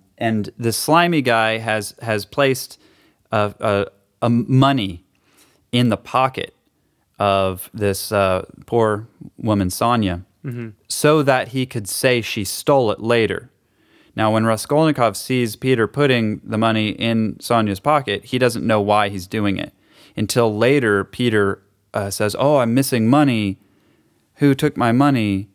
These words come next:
Speaker 1: I
Speaker 2: Mm-hmm.
Speaker 1: think you took my money." And then the money is found in her pocket, and sh-, and her character is, is being defamed by Peter in,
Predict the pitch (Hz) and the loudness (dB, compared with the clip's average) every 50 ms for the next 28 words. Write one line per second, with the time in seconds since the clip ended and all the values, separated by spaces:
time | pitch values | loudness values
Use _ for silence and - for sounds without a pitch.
0 | _ _ - 147 117 110 110 127 113 120 135 120 - 139 170 165 135 - 139 123 | _ _ -12 -8 -4 -2 -2 -2 0 -2 -2 -2 0 0 0 0 0 0 -2 -2
1 | - 113 107 104 104 104 101 98 98 95 92 92 92 95 _ _ _ _ _ _ | -2 0 0 0 2 0 0 2 2 0 0 -2 -4 -6 _ _ _ _ _ _
2 | _ _ - 107 107 110 107 110 107 107 110 104 104 101 95 - - 117 110 107 | _ _ -2 0 2 2 2 2 2 2 0 0 0 -2 -4 -4 -4 -2 -2 0
3 | 104 95 90 98 90 85 - 110 110 107 104 - 90 92 90 - _ _ _ _ | -2 -2 -4 -6 -8 -6 -4 -2 -2 -2 -2 -4 -6 -8 -8 -8 _ _ _ _
4 | _ _ _ _ _ _ _ _ - 104 98 95 95 92 - - _ _ _ - | _ _ _ _ _ _ _ _ -4 -2 -2 -2 -2 -4 -6 -10 _ _ _ -18
5 | - - - - - 113 104 104 98 - - - 107 98 - - 107 104 101 98 | -14 -12 -10 -8 -6 -4 -2 -2 -4 -2 -2 -2 -2 -2 -2 -2 0 0 0 0
6 | - - 98 95 92 90 85 92 90 87 - - - 101 95 87 90 - 101 92 | -2 -4 -2 -2 -2 -2 -2 -4 -4 -6 -8 -8 -6 -6 -6 -6 -4 -4 -2 -2
7 | 90 90 78 85 - - 107 104 101 95 90 90 85 - - - 95 98 92 87 | 0 -2 -4 -6 -6 -2 -2 0 0 0 -2 -4 -8 -10 -10 -6 -4 -2 -2 -4
8 | - 98 95 92 92 90 87 87 90 | -4 -6 -4 -4 -4 -4 -4 -6 -6